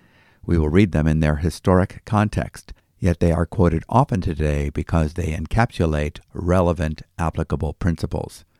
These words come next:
such as Zechariah chapter four, verse six, "Not by might or by power, but by my spirit, says the Lord God of hosts." Well, I hope that you are as eager to start our reading today as I am. Let's continue our reading of the book of Zechariah,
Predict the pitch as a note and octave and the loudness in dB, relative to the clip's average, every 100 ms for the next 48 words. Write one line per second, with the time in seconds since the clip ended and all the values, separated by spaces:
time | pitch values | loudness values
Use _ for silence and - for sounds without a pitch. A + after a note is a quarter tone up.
0 | _ _ _ _ - B2 G#2+ E2+ F#2 - | _ _ _ _ -4 0 2 2 2 2
1 | E2+ D#2 - D#2+ - - E2 D#2 D2 C#2+ | 2 2 0 -4 -4 -4 -2 -2 -2 -6
2 | - D#2 - - _ _ _ - F2 - | -4 -4 -4 -20 _ _ _ -2 0 2
3 | D#2 D#2 E2 D#2+ D#2+ - _ F#2 F2 D#2 | 2 2 2 0 -2 -14 _ 0 2 2
4 | D2+ - F2+ E2 D2+ D#2+ _ - D#2+ - | 0 0 0 0 -2 -6 _ -4 -4 -2
5 | F2+ E2 D#2+ D#2 D2 - - F#2 D2 - | 0 2 2 0 -2 -6 0 0 0 -4
6 | - _ _ - - D#2+ D2 - D2+ D#2 | -12 _ _ -8 0 0 0 -2 2 2
7 | D2+ C#2+ - - D2+ D2+ D2+ D#2 - - | 2 0 -8 -2 0 0 -2 -4 -4 -8
8 | - _ _ _ _ _ _ _ - - | -20 _ _ _ _ _ _ _ -6 -2
9 | D#2 D2 F#2 - E2 - F#2+ E2 D2 D#2+ | 0 4 2 2 -2 2 4 4 2 -2
10 | D2+ - G2+ G2+ G#2 G#2+ - D2+ - G2 | -6 -2 0 2 4 4 2 -8 -2 0
11 | F2+ - E2 E2+ E2+ E2+ F2+ E2 D#2+ - | 0 0 0 2 0 0 2 2 2 0
12 | D#2+ - D#2 D2 D2 D2+ D2 D2 D2+ _ | -2 0 0 0 0 -2 -2 -2 -8 _
13 | _ _ _ - - F2 D#2+ A#2 G#2+ A#2 | _ _ _ -6 -4 -4 0 2 4 2
14 | - E2 C#2+ F2+ F2+ G2 D2 D2+ C#2 F#2+ | 2 -2 2 2 2 0 0 -2 2 2
15 | - E2+ F2+ D#2+ E2+ E2 D#2+ D#2 D#2+ | 2 0 0 0 2 4 4 2 0